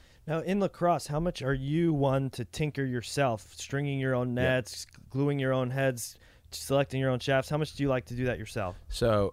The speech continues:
Speaker 2: uh, that's, that's a great question, and I'll answer it, uh, kind of i-, in a, in a unique way with, with perspective that I have now as a ten-year pro. I think when I was younger, especially in high school and into college, I tinkered with everything.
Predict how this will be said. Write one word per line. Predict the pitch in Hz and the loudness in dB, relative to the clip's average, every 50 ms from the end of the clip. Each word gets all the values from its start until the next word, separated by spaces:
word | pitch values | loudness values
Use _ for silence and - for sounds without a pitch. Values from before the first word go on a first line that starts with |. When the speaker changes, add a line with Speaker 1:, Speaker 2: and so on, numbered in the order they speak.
| - - | -4 -6
Speaker 2:
uh, | - 117 95 | -8 -6 -2
that's, | - 117 117 - 110 | 0 -2 -2 -2 -2
that's | 104 117 - 104 | -2 -2 -2 -2
a | |
great | 92 87 113 120 127 127 - | -2 0 2 2 2 0 0
question, | - - 113 107 107 - - 92 87 87 92 | 0 0 0 2 0 -2 -2 -2 -2 -2 -2
and | 73 90 95 | -2 -2 -2
I'll | 95 92 92 | -2 -2 -2
answer | 95 101 104 110 - - 101 95 | -2 -2 -2 -4 -4 -2 -2 -2
it, | 90 85 80 - - | -2 -2 -4 -6 -6
uh, | 85 87 82 80 78 64 62 | -6 -6 -4 -6 -6 -8 -8
kind | - 104 92 92 | -8 -8 -6 -6
of | 85 85 82 | -6 -6 -8
i-, | 73 67 71 69 69 76 82 78 82 | -10 -10 -12 -12 -12 -14 -14 -12 -8
in | 101 98 | -8 -6
a, | 92 - | -6 -6
in | - 104 95 | -6 -4 -4
a | 92 | -4
unique | 90 90 98 98 101 104 101 - 92 | -2 -2 -2 -2 -2 -2 -4 -4 -4
way | 92 92 90 90 87 | -2 -2 0 0 -2
with, | 87 82 - - | -4 -4 -6 -8
with | - 92 - - | -10 -10 -8 -6
perspective | 117 107 - - 101 95 - 104 90 | -6 -6 -4 -4 -4 -4 -4 -4 -4
that | 90 90 | -2 -2
I | 90 90 | -2 -2
have | 92 90 85 | -2 -2 -2
now | 87 90 87 | -2 -2 -2
as | 87 85 | -4 -4
a | 90 | -6
ten-year | 85 - 95 90 87 87 85 80 | -6 -6 -4 -4 -2 -2 -4 -4
pro. | - - 95 90 85 78 73 - - - - - - - - - - - - - | -4 -2 -2 0 0 -2 -4 -8 -12 -20 -20 -20 -20 -20 -20 -20 -20 -10 -4 -2
I | 107 | -2
think | 110 - 123 101 - | -2 -2 -2 -2 0
when | 113 107 | 0 0
I | |
was | 98 95 87 | 0 0 0
younger, | 95 107 110 110 101 | 0 0 0 0 0
especially | 92 - - 123 110 - 117 110 | -2 -2 0 -2 0 0 -2 -2
in | 98 | -2
high | 92 - - 107 104 | -2 -2 -2 -2 -2
school | 101 - - 110 101 95 92 73 | -2 -2 -2 -2 0 0 -2 -2
and | 95 98 | -4 -4
into | 98 90 98 | -4 -6 -6
college, | 90 - - 101 95 95 92 95 95 90 85 82 82 - - | -8 -6 -4 -2 -2 0 0 -2 -2 -4 -4 -6 -8 -8 -6
I | 95 95 92 92 92 87 - | -4 -2 -2 -2 -2 -4 -6
tinkered | - 107 98 90 - 95 85 | -8 -8 -6 -6 -6 -6 -4
with | 85 87 - - - _ | -6 -6 -8 -10 -12 _
everything. | - 95 90 90 92 90 82 80 - - 55 55 - 135 | -8 -6 -6 -6 -8 -12 -12 -12 -14 -16 -18 -18 -18 -20